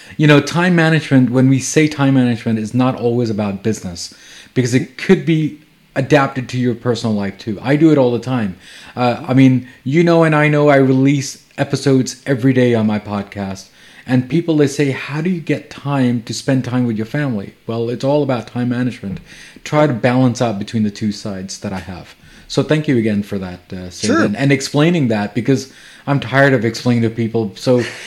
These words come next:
Speaker 1: so I, I'll, I'll put this episode on, and people will, uh, come to this here instead. Uh,
Speaker 2: Yep.
Speaker 1: so thank you again. So
Speaker 2: Sure. Well, Garish, I'll add to that real quickly. I think one of the things that are important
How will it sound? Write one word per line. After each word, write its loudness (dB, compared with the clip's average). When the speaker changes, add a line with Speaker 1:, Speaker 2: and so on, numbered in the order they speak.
Speaker 1:
so 6
I, 4
I'll, 8
I'll 6
put 4
this 6
episode 6
on, 8
and 4
people 2
will, 6
uh, 8
come 2
to 2
this 2
here 0
instead. -4
Uh, -6
Speaker 2:
Yep. 2
Speaker 1:
so 0
thank 0
you 4
again. 2
So 4
Speaker 2:
Sure. 6
Well, 4
Garish, 4
I'll 6
add 0
to 0
that 2
real 2
quickly. 0
I 2
think -4
one -4
of -4
the 2
things 2
that 4
are 4
important 0